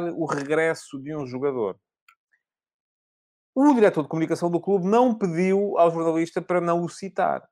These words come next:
E o jornalista veio ter comigo e disse assim, "Olha lá, o, eh, não sei quantos",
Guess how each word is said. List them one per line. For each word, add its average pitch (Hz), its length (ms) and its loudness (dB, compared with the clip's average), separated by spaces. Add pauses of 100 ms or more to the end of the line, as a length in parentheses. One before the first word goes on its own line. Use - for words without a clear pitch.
(120)
E 240 100 0
o 190 60 2
jornalista 165 400 2
veio 170 120 2
ter 185 120 0
comigo 175 260 -4
e 151 60 -10
disse 165 120 -14
assim, 175 140 -8
"Olha 175 160 0
lá, 120 260 4
o, 160 460 2 (100)
eh, 87 260 -2
não 92 120 -2
sei 160 160 2
quantos", 277 460 0